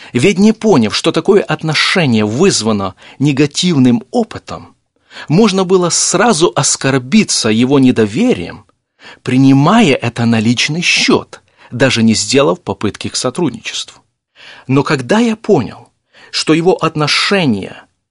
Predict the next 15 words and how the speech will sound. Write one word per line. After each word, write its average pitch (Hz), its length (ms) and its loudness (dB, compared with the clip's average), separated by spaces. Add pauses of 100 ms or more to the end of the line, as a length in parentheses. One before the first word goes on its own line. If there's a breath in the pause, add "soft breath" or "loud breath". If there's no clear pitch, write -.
(240)
вызвано 117 640 -2
прошлым 113 640 0
негативным 147 800 -2
опытом, - 640 -6 (920)
я 127 280 -2
предложил 165 560 -2
ему, 156 440 -4 (220)
чтобы 123 360 -2
кассиром 110 680 -2
был 110 200 -2
не 117 160 2
наш, 131 600 -2
а 101 120 -8
его 104 340 -2
работник, 117 680 -6